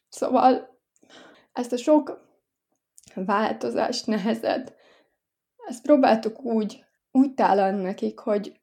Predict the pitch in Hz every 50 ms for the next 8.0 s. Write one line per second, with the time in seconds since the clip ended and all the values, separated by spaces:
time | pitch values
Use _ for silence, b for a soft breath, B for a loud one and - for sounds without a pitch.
0 | _ _ _ _ - 214 196 220 208 220 220 - 254 220 220 220 233 240 247 247
1 | 233 240 - - 196 202 - 220 220 196 196 208 - 202 190 196 202 202 202 202
2 | 202 196 - - 214 196 190 190 - - _ _ _ - 185 185 180 180 - -
3 | 190 - 208 208 226 - - - - - - 208 214 220 220 226 - - _ -
4 | 262 269 269 262 - 190 - 208 208 - - 214 208 214 - 220 220 220 226 294
5 | 277 226 220 - - - 202 202 - - - - - - 190 - - - 226 226
6 | 233 233 226 247 330 330 - 226 208 208 208 214 196 - - 180 175 - - -
7 | - _ _ _ _ _ _ - - 208 226 226 254 262 320 302 302 - _ -